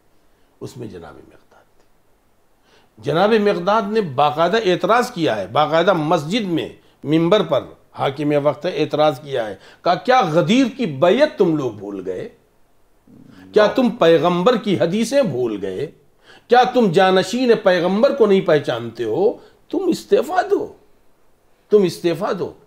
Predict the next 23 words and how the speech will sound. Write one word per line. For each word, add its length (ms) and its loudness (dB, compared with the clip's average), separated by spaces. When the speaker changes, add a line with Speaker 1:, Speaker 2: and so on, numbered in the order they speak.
Speaker 1:
जनाब 240 -4
मिqदाद 560 -4
उन 140 0
लोगों 260 -8
में 140 -18
से 200 -20
हैं। 300 -18
Speaker 2:
यानी 180 -4
ये 140 -4
साबित 400 -2
कर 200 -4
दिया 280 -6
कि 140 -12
हमारी 420 -8
आवाज़, 480 0
चौदह 220 -4
सौ 140 -12
बरस 360 -8
के 100 -12
बाद 220 -4
ये 100 -8
आवाज़ 420 -4
आज 120 0